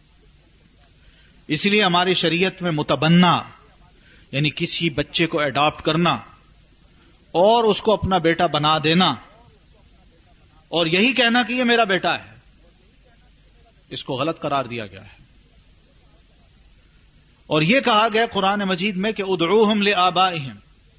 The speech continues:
جس بچے کو کوئی باپ اڈاپٹ کر رہا ہے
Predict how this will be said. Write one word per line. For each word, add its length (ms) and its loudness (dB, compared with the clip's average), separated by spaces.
جس 340 -2
بچے 320 0
کو 160 0
کوئی 260 2
باپ 460 0
اڈاپٹ 400 -4
کر 120 0
رہا 360 2
ہے 200 -8